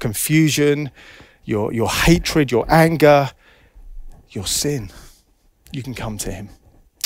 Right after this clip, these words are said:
all your mess, and know that as you do, he's gentle and he's lowly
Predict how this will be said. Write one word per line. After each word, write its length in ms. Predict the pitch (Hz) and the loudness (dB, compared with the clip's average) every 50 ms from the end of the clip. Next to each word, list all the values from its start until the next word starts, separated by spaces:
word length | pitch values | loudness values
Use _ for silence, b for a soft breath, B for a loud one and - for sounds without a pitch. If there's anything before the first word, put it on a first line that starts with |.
| - | -6
all 120 | - 139 143 | -4 -4 -2
your 140 | 139 120 | -2 -2
mess, 440 | 107 104 92 90 - - - - - _ _ _ _ _ _ _ _ _ _ - | 0 0 0 -2 -2 -8 -12 -12 -16 _ _ _ _ _ _ _ _ _ _ -8
and 240 | 117 113 113 120 | -8 -6 -6 -4
know 300 | 123 117 113 107 101 101 | -2 0 0 0 -2 -2
that 200 | 95 - - - | -2 -4 -4 -2
as 200 | 110 120 120 117 | -2 -4 -4 -4
you 80 | 147 131 | -6 -6
do, 300 | 113 - 127 110 110 107 | -4 -2 -2 -2 -2 -4
he's 260 | 98 87 104 95 90 | -6 -6 -8 -8 -10
gentle 720 | _ - - - 117 117 113 - - - 127 120 117 - - _ _ _ b b b b b b b b b b b | _ -10 -6 -4 -4 -4 -4 -6 -8 -8 -8 -10 -10 -12 -16 _ _ _ b b b b b b b b b b b
and 140 | b 104 104 | b -10 -8
he's 160 | 101 95 90 | -8 -8 -8
lowly 480 | 95 92 95 101 98 - - - - - | -8 -8 -8 -10 -12 -12 -16 -16 -18 -20